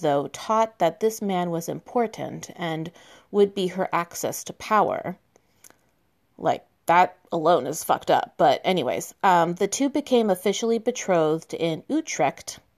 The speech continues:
uh, in the Netherlands, where their engagement was confirmed before an audience on Easter eleven ten.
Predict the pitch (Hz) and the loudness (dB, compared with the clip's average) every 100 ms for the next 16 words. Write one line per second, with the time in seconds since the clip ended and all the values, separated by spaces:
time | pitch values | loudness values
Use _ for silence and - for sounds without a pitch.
0 | _ 160 131 135 170 165 156 214 226 165 | _ -6 -4 -4 -4 -4 0 2 2 0
1 | 90 95 170 - - - - - - 190 | -2 -6 -10 -12 -20 -20 -20 -10 2 2
2 | 180 170 170 170 196 214 247 262 269 294 | 4 4 2 0 -2 -2 -2 -4 -4 -4
3 | 269 - 160 170 - 160 - 170 151 - | -4 -2 -2 -2 -6 -6 0 0 0 0
4 | 185 143 78 156 - 165 156 - 196 196 | -2 -2 -6 -10 -10 -8 -8 -6 -6 -6
5 | - 202 190 185 170 175 156 151 131 - | -4 -2 0 0 0 0 -2 -2 -8 -6
6 | 170 131 156 | -4 -4 -6